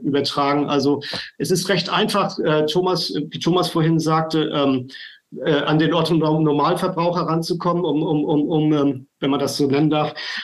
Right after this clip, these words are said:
um, um, um, um auch Leute zur Veranstaltung, ähm, äh, hin zu, äh, äh, ähm,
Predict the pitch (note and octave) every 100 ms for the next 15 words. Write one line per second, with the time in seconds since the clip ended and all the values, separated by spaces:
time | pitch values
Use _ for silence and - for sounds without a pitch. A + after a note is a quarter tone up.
0 | - - - - A3+ E3 D3+ D3 D#3+ D3
1 | D3+ C#3 D3 E3 D#3+ D#3 D#3+ D3+ C#3 D3
2 | D#3 E3 D#3+ D#3+ D#3+ D#3 C#3 C#3 C#3 C#3
3 | - _ - - C3+ B2+ A#2+ E3+ E3 E3
4 | D#3+ D3+ B2 B2 C3 B2+ B2 B2+ B2+ B2+
5 | - D#3+ A#2+ A#2 A2+